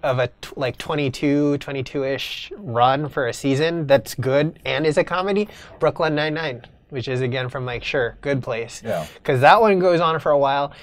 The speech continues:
Speaker 1: It's mildly serialized, but the characters do develop over time, and
Speaker 2: Uh-huh.
Speaker 1: it's hilarious.
Speaker 2: Yeah.
Speaker 1: Andy Samberg's in it. Terry Crews is in it.
Speaker 2: Yeah. Who else?
Speaker 1: Um, fudge. Who else is in here? Um,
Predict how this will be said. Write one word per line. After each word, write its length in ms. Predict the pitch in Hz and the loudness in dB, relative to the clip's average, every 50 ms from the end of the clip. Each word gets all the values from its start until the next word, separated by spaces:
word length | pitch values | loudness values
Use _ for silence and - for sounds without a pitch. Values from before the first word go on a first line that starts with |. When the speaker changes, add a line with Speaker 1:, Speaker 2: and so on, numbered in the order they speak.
| - - - | -18 -10 -6
Speaker 1:
It's 200 | 139 123 - - | -6 -6 -4 -4
mildly 560 | 147 131 147 143 160 196 185 180 190 202 175 | -2 2 4 4 4 4 4 4 4 4 2
serialized, 920 | - - - 143 143 139 135 131 131 127 120 120 117 123 131 120 107 - - - | 2 2 2 2 4 4 4 2 2 2 0 0 0 -4 -6 -8 -10 -12 -8 -2
but 400 | 170 127 156 151 151 143 139 127 | 4 6 6 6 6 4 2 2
the 80 | 151 | 2
characters 540 | 139 - - 190 196 190 - - 180 151 127 | 2 6 8 10 10 8 8 4 4 4 4
do 160 | 123 127 147 | 4 6 6
develop 460 | 147 135 139 117 135 135 135 131 120 - | 6 6 4 2 2 2 2 2 0 -2
over 220 | 151 123 127 120 | -4 -4 -4 -6
time, 440 | - - 123 127 143 160 170 160 - - | -6 -6 -8 -6 -6 -6 -8 -10 -10 -6
and 160 | 156 156 139 | -4 -2 -2
Speaker 2:
Uh-huh. 80 | 143 131 | -2 -2
Speaker 1:
it's 160 | - - - - | -4 -6 -8 0
hilarious. 600 | - 185 196 214 165 113 110 - - - - - - | 4 6 6 6 4 2 -2 -10 -12 -12 -14 -14 -10
Speaker 2:
Yeah. 100 | - 113 | -4 0
Speaker 1:
Andy 200 | 151 151 156 165 156 | 2 4 4 4 4
Samberg's 520 | 156 - 165 151 156 151 156 151 143 131 | 4 2 2 4 4 6 6 6 6 6
in 120 | 143 143 139 | 4 2 0
it. 280 | 139 143 143 - - - - - - - - - - - - - _ - | -2 -4 -4 -8 -16 -20 -20 -20 -20 -20 -20 -20 -20 -20 -20 -20 _ 2
Terry 260 | - 165 151 143 127 | 4 6 6 6 6
Crews 380 | - - - 139 143 143 135 135 | 4 2 4 6 6 6 6 4
is 120 | 131 123 | 2 2
in 120 | 135 131 135 | 2 0 0
it. 260 | 135 135 - - - - | -2 -4 -8 -10 -12 -6
Speaker 2:
Yeah. 260 | 123 110 98 95 104 113 _ - - _ _ _ _ _ _ _ _ _ | -2 -2 0 0 -2 -4 _ -20 -20 _ _ _ _ _ _ _ _ _
Who 140 | - 117 113 | -4 0 0
else? 140 | 107 110 117 | 0 0 0
Speaker 1:
Um, 260 | 113 117 117 113 113 117 113 - - - - - - - - - _ - | -2 -4 -4 -4 -4 -6 -6 -10 -14 -20 -20 -20 -20 -20 -20 -20 _ -20
fudge. 540 | - - - - - - - - - - _ _ _ _ - | -20 -18 -18 -18 -18 -18 -18 -18 -18 -18 _ _ _ _ -20
Who 140 | - 180 - - | -20 -20 -20 -18
else 260 | 127 117 127 - - | -18 -18 -16 -16 -18
is 120 | 190 185 _ _ | -20 -20 _ _
in 60 | - _ _ _ - | -20 _ _ _ -20
here? 1200 | - - - - - - - - - - _ _ _ _ _ _ _ _ _ _ _ - 127 123 | -20 -20 -20 -20 -20 -20 -20 -20 -20 -20 _ _ _ _ _ _ _ _ _ _ _ -12 -8 -4
Um, 480 | 123 123 120 117 120 117 117 117 113 | -4 -2 -2 -2 -4 -4 -4 -6 -8